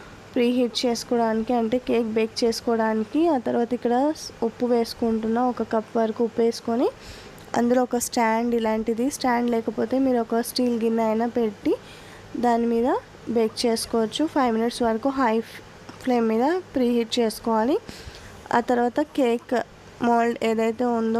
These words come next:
మనం బ్యాటర్ వేసింది అది కూడా ప్లేస్ చేసుకోవాలి.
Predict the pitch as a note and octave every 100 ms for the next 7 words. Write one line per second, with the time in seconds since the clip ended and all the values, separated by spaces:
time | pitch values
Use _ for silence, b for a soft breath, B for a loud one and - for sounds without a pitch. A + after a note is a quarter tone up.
0 | A#3+ A#3 A3+ G#3+ G#3 A3+ A3+ A3 - A#3
1 | C#4 - - A#3+ A#3 A#3 B3 A#3+ G#3+ -
2 | - A3+ - A3+ A3+